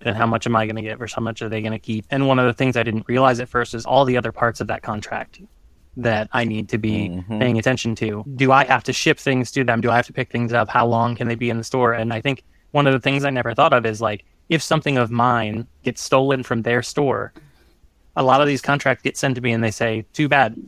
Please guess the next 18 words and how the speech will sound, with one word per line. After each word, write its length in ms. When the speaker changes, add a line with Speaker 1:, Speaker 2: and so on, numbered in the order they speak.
Speaker 1:
If 100
something 300
gets 160
stolen 280
from 180
our 180
store 260
that 140
we 160
are 100
responsible 540
for, 400
we're 120
not 220
responsible 460
for 200
it 60
anymore." 300